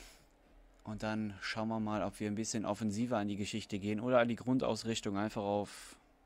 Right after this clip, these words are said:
whatever, was gibt's denn da? Kontrolliert stellen vielleicht sogar. Das reicht ja manchmal auch. Ich wollte gerade sagen, eine Minute Nachspielzeit. Der lässt fast zweieinhalb.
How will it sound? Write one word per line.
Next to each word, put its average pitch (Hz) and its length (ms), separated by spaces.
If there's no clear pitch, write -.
whatever, 87 460
was - 100
gibt's - 260
denn 92 100
da? 90 260
Kontrolliert 104 500
stellen 87 300
vielleicht 85 380
sogar. 87 320
Das - 220
reicht 104 240
ja 110 80
manchmal 107 440
auch. 110 340
Ich - 100
wollte 101 120
gerade 104 100
sagen, 101 200
eine 113 160
Minute 107 200
Nachspielzeit. 123 640
Der 120 100
lässt 117 280
fast - 300
zweieinhalb. 127 800